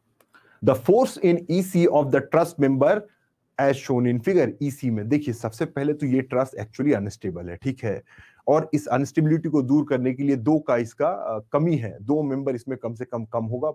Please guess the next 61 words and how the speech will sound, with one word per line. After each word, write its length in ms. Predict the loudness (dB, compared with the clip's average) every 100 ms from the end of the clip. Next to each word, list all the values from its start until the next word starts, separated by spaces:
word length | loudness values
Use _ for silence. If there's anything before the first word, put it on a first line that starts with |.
| -6
निकाल 300 | 2 2 2
के 140 | 0
आप 200 | -2 -2 -8
M 40 | -12
plus 240 | -2 -2 0
R 160 | -4
minus 280 | -4 -6 -8 -8
टू 100 | -6
जैसे 220 | -6 -6
देख 200 | -2 -2
सकते 320 | -2 -6 -6
हैं। 220 | -14 -16 _ _ -20 -20 -20 _ -8
अब 80 | -2
क्या 160 | 0
है, 60 | 0
ये 160 | 0 0
दो 240 | 2 0
मेंबर 300 | 0 2 2
अगर 160 | 4 4
आप 200 | 2 -2
निकाल 320 | -2 -2 0
के 100 | -2
लगा 280 | -2 -2 2
भी 140 | 4
दे 140 | 4
तो 140 | 2 -2
ये 120 | -2
हो 220 | 0 0
जाएगा, 280 | -2 -4 -8
पर 160 | -4 -2
हमारा 360 | 0 0 0
काम 240 | 0 -2 0
अभी 180 | -4
क्या 180 | -4 -2
है, 200 | -2 -6 _ _ -2
अ, 80 | 0
इसको 260 | 0 -2
स्टेबल 340 | 0 2 2 2
अनस्टेबल 420 | -2 -6 -2 -2
से 100 | -2
बताना 400 | -6 -4 -4 -2
नहीं 220 | -2 -2
है। 160 | -2 -6 _ -20 _ -12
इसने 240 | 0 0
पूछा 380 | 2 -4 -4 -2
है 280 | 0 -2 -4 _ _ -2
कि 180 | -2 0
ईसी 300 | -2 2 4
में 140 | 4
फोर्स 380 | 2 2 2 2
कितना 300 | -4 -4 -2
होगा, 400 | -4 -6 -8 -10 _ _ _ _
तो 60 | 2
हम 180 | 4
अभी 200 | 4 4
इस 100 | 2
पे 160 | 2 2
ज्यादा 280 | 4 4 4
बात 240 | 4 2
नहीं 180 | 0 -2
करेंगे, 420 | 0 0 -2 -6